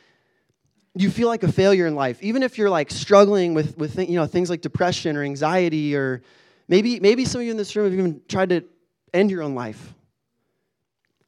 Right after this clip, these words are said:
Doesn't matter. God wants you. That doesn't change anything. And I, I know and am confident that he wants you. One, 'cause Kyle told us that, uh, last night. But,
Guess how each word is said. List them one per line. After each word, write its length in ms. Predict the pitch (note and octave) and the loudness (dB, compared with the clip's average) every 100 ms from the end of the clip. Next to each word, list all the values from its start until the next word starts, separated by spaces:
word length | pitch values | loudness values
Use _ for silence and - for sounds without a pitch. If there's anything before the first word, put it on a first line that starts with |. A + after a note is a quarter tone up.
| _ _ _ _ _ _ _ _ _ _ _ _ _ _ - | _ _ _ _ _ _ _ _ _ _ _ _ _ _ 4
Doesn't 280 | F#3 F#3+ E3 | 8 8 8
matter. 380 | D3 B2 G#2+ - - | 2 0 -4 -12 2
God 240 | E3 E3+ | 4 4
wants 320 | D3 D3+ - | 2 -2 -4
you. 220 | C3 G2 - _ _ _ - | -10 -10 -14 _ _ _ 0
That 80 | E3 | 4
doesn't 220 | G3 F#3 | 4 2
change 280 | - D#3+ - | -2 -2 0
anything. 540 | F3+ F#3 E3 B2 G#2+ - _ - | 2 2 2 -4 -10 -18 _ 0
And 120 | G3 | 4
I, 140 | G3 F#3+ | 4 2
I 100 | F#3+ | 2
know 760 | F#3+ F#3 A3+ A3 E3+ D#3+ F#3+ - _ _ _ - | 4 6 10 12 12 10 4 -8 _ _ _ 2
and 80 | F#3 | 6
am 100 | E3 | 6
confident 540 | - G3+ A3 G3 D#3+ | 4 2 0 0 -2
that 100 | D#3 | -2
he 120 | C#3 C#3 | -4 -4
wants 340 | C3+ C3 D3+ | -4 -6 -4
you. 140 | D#3+ | -2
One, 180 | D#3 F3+ | -2 -4
'cause 160 | F#3 - | -8 -8
Kyle 300 | D#3+ E3+ D3 | -2 -2 -2
told 260 | - B2+ | -6 -4
us 140 | A#2+ - | -4 -6
that, 280 | B2+ C3+ - | -8 -8 -12
uh, 220 | A#2+ A#2+ - | -12 -12 -10
last 240 | C3 B2+ | -10 -8
night. 200 | B2+ C3+ | -8 2
But, 200 | D#3 D3+ | 4 4